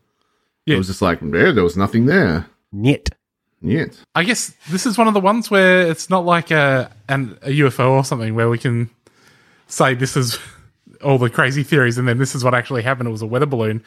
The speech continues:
Speaker 1: The, so the accepted theory of what happened is that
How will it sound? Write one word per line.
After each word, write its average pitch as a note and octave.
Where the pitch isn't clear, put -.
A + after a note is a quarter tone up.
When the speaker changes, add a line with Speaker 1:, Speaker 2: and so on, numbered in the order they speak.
Speaker 1:
The, D#3
so G3
the F3+
accepted A3+
theory D3
of B2
what A2+
happened A2
is A2+
that A2